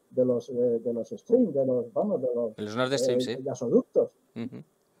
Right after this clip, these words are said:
Speaker 1: Eso es, y, y esas relaciones tan estratégicas como son las energéticas. Pues no. Eh, entonces, claro,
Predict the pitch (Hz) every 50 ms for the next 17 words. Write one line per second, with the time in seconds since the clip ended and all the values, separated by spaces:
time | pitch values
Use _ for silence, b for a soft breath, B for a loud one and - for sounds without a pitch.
0 | _ _ - 131 123 - - 185 170 - - 135 135 139 143 - 123 123 123 -
1 | 139 139 - 185 160 - 180 175 165 151 135 185 190 196 208 226 247 240 - _
2 | _ _ _ _ _ _ 123 131 131 123 - 131 127 113 151 143 - 165 165 202
3 | 202 196 220 190 151 127 170 170 160 147 139 131 123 110 - - 233 240 247 226
4 | - - - - - _ _ _ - 127 117 120 143 190 254 254 262 294 - _
5 | _ _ _ _ _ _ _ _ _ _ _ - - - - - 262 220 - 175
6 | 202 196 - 170 208 254 240 - -